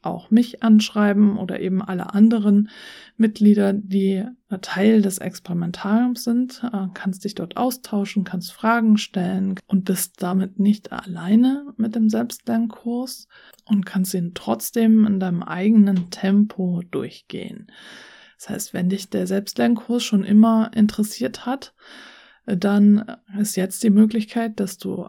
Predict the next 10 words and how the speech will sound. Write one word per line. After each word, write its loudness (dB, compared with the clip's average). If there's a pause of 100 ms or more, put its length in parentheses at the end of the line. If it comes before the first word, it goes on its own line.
(100)
ihn -6
kostenlos, 2
äh, -6
dir -2
anschauen -2
kannst. -2
Du -4
kannst -8
da -2
reinschnuppern, 6